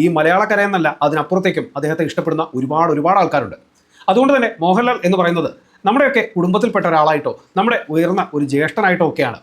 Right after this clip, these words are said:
പല ആൾക്കാരും മനസ്സിൽ കൊണ്ടു നടക്കുന്നത്. ആ മനുഷ്യനെ സംബന്ധിച്ചിടത്തോളം ഞങ്ങൾ ഓരോ പ്രേക്ഷകർക്കും അദ്ദേഹം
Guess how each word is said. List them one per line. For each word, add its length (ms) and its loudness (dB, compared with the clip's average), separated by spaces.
പല 120 -4
ആൾക്കാരും 440 -2
മനസ്സിൽ 260 -6
കൊണ്ടു 160 -4
നടക്കുന്നത്. 340 -8
ആ 140 2
മനുഷ്യനെ 280 0
സംബന്ധിച്ചിടത്തോളം 600 0
ഞങ്ങൾ 400 0
ഓരോ 280 2
പ്രേക്ഷകർക്കും 480 -2
അദ്ദേഹം 280 0